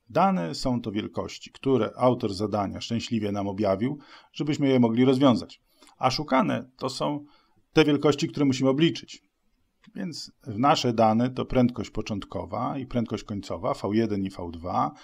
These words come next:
e, zapisana tak, jak w zadaniu zostało podane, osiemnaście kilometrów na godzinę oraz trzydzieści sześć kilometrów na godzinę, no oraz ten nasz odcinek czasowy, dwie sekundy.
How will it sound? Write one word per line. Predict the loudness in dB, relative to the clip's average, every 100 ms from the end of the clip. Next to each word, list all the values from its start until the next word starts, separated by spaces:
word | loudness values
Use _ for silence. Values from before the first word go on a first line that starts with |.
| -20 -20 _ _ _ -12
e, | -6 -4
zapisana | -4 -6 -6 -6 -6 -6
tak, | -4 -4 -4
jak | -10
w | -10
zadaniu | -6 -4 -4
zostało | -6 -8 -8
podane, | -4 2 2 2
osiemnaście | -6 -6 -6 -6 -12
kilometrów | -10 -8 -8 -10 -12
na | -8
godzinę | -8 -4 -2
oraz | -2 -4
trzydzieści | -10 -12 -14 -6
sześć | -6 -4
kilometrów | -2 -2 -2 -6
na | -8
godzinę, | -8 -8 -8 -10 -12 -20 _ 0
no | 4
oraz | 6 6
ten | 4 2
nasz | 2 2
odcinek | -2 0 0 2
czasowy, | 0 2 4 4
dwie | 4
sekundy. | 2 2 2 2 0